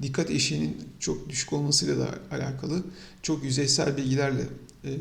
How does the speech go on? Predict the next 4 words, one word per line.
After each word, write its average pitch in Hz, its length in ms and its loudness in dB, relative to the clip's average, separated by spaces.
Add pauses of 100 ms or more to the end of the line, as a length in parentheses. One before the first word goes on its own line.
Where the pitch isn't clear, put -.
(200)
yetinebiliyoruz. 131 840 0 (520)
Ee, 143 360 2 (560)
Google 165 240 6
sözlerinden, 175 720 6